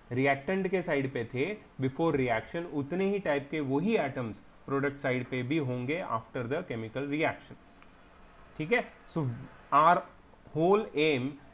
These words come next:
is to, uh, balance the chemical equation, identify and balance the chemical equation। जैसे यहाँ पे रिएक्टेंट है, यहाँ पे प्रोडक्ट है, बीच में एरो की साइन है। एरो मतलब रिएक्शन उस डायरेक्शन में प्रोसीड कर रहा है,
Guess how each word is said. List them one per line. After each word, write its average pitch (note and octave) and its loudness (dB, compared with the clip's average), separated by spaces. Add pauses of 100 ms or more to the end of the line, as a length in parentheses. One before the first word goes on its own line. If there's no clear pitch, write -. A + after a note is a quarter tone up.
(120)
is C#3 -4 (100)
to, D#3 2 (680)
uh, A#2 4 (100)
balance C3+ 4
the C#3 0
chemical G#2 -6
equation, G#2 -12 (120)
identify F3 0
and F3+ -4
balance B2+ 2
the B2+ -2
chemical G#2+ -4
equation। G#2+ -10 (380)
जैसे B2 -2
यहाँ B2+ 2
पे C3+ 2
रिएक्टेंट C3 0
है, F3+ 0
यहाँ C#3 0
पे B2+ -8
प्रोडक्ट B2+ -4
है, D#3+ -2
बीच B2 -4
में B2+ -4
एरो A2+ 0
की D#3+ -4
साइन D#3 -4
है। D#3 -8 (240)
एरो D3+ 4
मतलब D#3 -4
रिएक्शन B2+ -2
उस C#3 -6
डायरेक्शन B2 -4
में C3+ -6
प्रोसीड A#2+ -4
कर G2+ -6
रहा F#2+ -4
है, F2+ -10